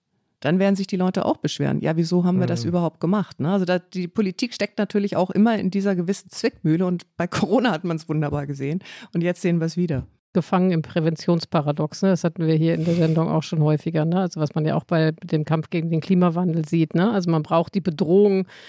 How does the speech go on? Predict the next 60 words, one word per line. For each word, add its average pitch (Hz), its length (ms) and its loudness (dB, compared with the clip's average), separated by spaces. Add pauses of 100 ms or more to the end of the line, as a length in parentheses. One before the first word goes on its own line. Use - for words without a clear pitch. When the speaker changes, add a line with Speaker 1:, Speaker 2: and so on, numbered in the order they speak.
(100)
Speaker 3:
wirklich 185 320 -4
vor - 240 0
Augen, 185 400 4
um 175 120 4
Speaker 1:
Mhm. 160 60 -4
Speaker 3:
wirklich 185 340 -2
die 180 100 0
Leute 175 400 0
und 160 220 -8
sich - 160 0
selbst 190 280 2
ins 165 200 -4
Handeln 180 300 0
zu 170 180 -8
bringen. 175 300 0
Und 170 180 -2
ansonsten 160 500 -2
ist 156 140 -2
es 175 80 -6
einfach 160 240 -2
sehr 165 160 2
schwierig, 175 420 0
auch 160 100 -2
Politik 165 480 -2
zu 160 120 -2
machen, 147 480 0
ne? 180 180 2
Also 160 160 0
Speaker 1:
Ja. 165 80 0
Speaker 3:
präventive 165 640 0
Politik. 160 640 -2
Speaker 1:
Ja, 170 100 0
also 185 140 0
auch 220 100 0
so 262 100 -2
dieses 214 300 0
No 208 420 4
Regret, 196 460 -4
ne? 151 140 -2
Das 180 160 -6
No 190 180 2
Regret 196 460 0
hat 208 180 -4
man 180 140 0
erst, - 280 -6
wenn 175 140 0
das 170 140 -6
Kind 220 200 2
im 180 120 0
Brunnen 247 260 2
liegt, 180 400 -4
dann 202 320 4 (180)
ist, - 220 -10
hilft 214 300 2
alles, 196 280 0
was - 160 -2
es - 120 -8
wieder 160 160 0
rausholt. 156 560 -2
Aber 156 220 0